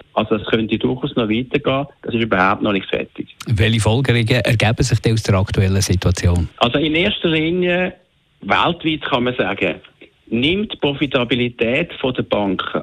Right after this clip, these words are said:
Speaker 1: ab und das führt dazu, dass die Kreditvergabe von der Banken zurückgefahren wird. Sie werden also vorsichtiger, logischerweise, können sie auch gar nicht mehr so viel Kredit geben, werden vorsichtiger mit der Kreditvergabe. Das trägt zur Konjunkturabschwächung bei.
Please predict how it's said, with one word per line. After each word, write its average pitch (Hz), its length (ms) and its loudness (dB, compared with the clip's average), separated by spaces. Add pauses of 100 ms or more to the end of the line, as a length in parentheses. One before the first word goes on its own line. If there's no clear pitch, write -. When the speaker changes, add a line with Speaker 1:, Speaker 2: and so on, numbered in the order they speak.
Speaker 1:
ab - 240 0 (360)
und - 180 -2
das 127 160 0
führt 185 320 -2
dazu, 123 400 -2 (480)
dass 123 240 0 (160)
die - 40 -12
Kreditvergabe 156 1040 -2
von 131 120 -2
der 131 80 0
Banken 117 640 -2 (320)
zurückgefahren 147 760 -2
wird. 123 300 -2
Sie - 100 -2
werden 123 320 0
also 104 240 -2 (140)
vorsichtiger, 156 760 -2
logischerweise, 135 760 -2 (140)
können 107 240 0
sie 147 80 0
auch 147 160 -2
gar 127 200 0
nicht 139 120 0
mehr 139 100 -2
so 139 140 -2
viel 139 140 -4
Kredit 143 420 -2 (100)
geben, 143 180 0
werden 107 240 -2
vorsichtiger 135 580 -2
mit 135 140 -2
der - 60 -20
Kreditvergabe. 135 800 -2 (260)
Das - 160 -2
trägt 160 280 0
zur 117 100 0
Konjunkturabschwächung 131 1200 -2 (140)
bei. 87 220 -2